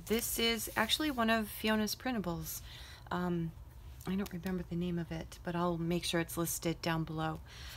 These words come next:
Uh, it's just lined paper, and I had a bunch printed off, so I wanted to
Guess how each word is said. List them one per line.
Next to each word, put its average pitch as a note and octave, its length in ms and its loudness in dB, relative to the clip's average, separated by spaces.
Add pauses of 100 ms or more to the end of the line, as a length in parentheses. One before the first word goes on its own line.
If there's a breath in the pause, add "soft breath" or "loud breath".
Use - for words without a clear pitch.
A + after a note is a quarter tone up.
(340 loud breath)
Uh, D#3+ 320 0
it's F3 240 0
just B3+ 240 4 (100)
lined G3 440 6
paper, E3+ 460 2 (1040)
and F3 120 0
I F3 40 4
had F3+ 180 4
a F3 60 0
bunch F3 260 2
printed F3+ 320 4
off, D#3+ 220 4
so - 180 -2
I D#3+ 80 0
wanted D#3+ 300 -2
to D#3 60 -4